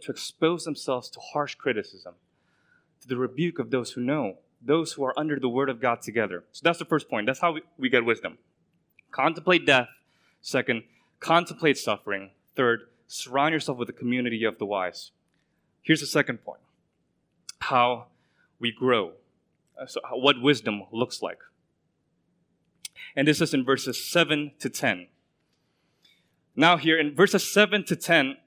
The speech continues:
he's gonna characterize wisdom in four ways. Consider wisdom in four ways. The characteristics of wisdom in four ways. In verse seven, he's gonna say there that wisdom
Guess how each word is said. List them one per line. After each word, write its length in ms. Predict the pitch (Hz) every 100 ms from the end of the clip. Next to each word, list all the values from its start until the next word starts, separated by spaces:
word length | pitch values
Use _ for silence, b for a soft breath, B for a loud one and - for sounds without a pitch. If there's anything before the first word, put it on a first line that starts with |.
| 151
he's 160 | 175 165
gonna 160 | 202
characterize 580 | 196 190 208 190 190 165
wisdom 320 | 160 139 147
in 120 | 147 123
four 420 | - 160 180 160
ways. 600 | 139 127 92 - - - _ _ _ _ _ -
Consider 420 | 160 - 156 151
wisdom 380 | 131 147 139 123
in 60 |
four 280 | - 147 139
ways. 300 | 131 107 -
The 80 | 120
characteristics 440 | - 202 190 160
of 40 | 151
wisdom 220 | 147 139
in 60 |
four 220 | 117 139 131
ways. 300 | 107 98 - b b
In 120 | 135 135
verse 200 | 151 -
seven, 440 | 175 165 214 220 b b b b
he's 160 | 139 143
gonna 140 | 143
say 220 | - 165
there 200 | 160 151
that 100 | 139
wisdom 720 | 131 127 202 220 139 131 175